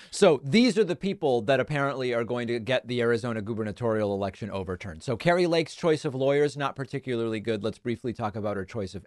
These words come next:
experts. I'm gonna play for you a brief sample of testimony from Kari Lake's supposed expert.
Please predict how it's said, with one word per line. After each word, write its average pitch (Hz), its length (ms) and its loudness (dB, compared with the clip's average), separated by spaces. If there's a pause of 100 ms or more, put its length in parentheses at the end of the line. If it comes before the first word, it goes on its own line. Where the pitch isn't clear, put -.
experts. - 640 -12 (760)
I'm 147 100 4
gonna 180 160 6
play 180 300 4
for 185 160 0
you 165 240 4
a 139 40 4
brief 147 300 -2
sample 147 480 -4
of 117 100 -2
testimony 139 760 -2
from 113 240 -6
Kari 127 340 2
Lake's 117 320 0
supposed 120 640 0
expert. 143 580 -2